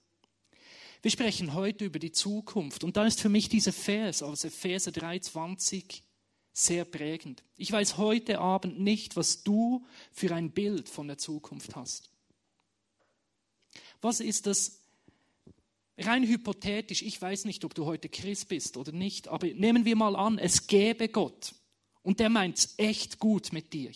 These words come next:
Was wäre so das Größte, was du ihn fragen könntest, was er in der Zukunft für dich tun könnte?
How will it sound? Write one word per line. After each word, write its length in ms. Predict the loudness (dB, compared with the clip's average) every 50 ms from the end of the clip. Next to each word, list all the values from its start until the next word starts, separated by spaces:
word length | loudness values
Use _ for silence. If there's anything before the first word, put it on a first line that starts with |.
| -16 -20 _ -20 -20 -18 -18 -18 -6 0
Was 220 | 2 4 4 4
wäre 240 | 4 4 4 4 4
so 120 | 4 4 2
das 240 | 4 2 2 2
Größte, 720 | 2 4 6 8 8 8 8 6 4 2 0 0 -2 -2 0
was 220 | 0 -2 -2 -2
du 180 | -2 -2 -2 -2
ihn 240 | 0 2 2 2 2
fragen 640 | 0 0 0 0 2 2 2 2 2 2 -2 -2
könntest, 680 | 0 0 0 2 0 -2 -6 -6 -4 -4 -4 -4 -4 -4
was 160 | -4 -4 -4 -2
er 220 | -2 -2 -2 -2
in 100 | -2 -4
der 120 | -4 0
Zukunft 640 | 2 2 2 2 2 0 -2 -2 -4 -6 -6 -6 -8
für 220 | -8 -6 -4 -4
dich 180 | -4 -6 -8 -10
tun 300 | -8 -8 -8 -8 -8 -8
könnte? 460 | -10 -10 -10 -10 -12 -12 -16 -20 -20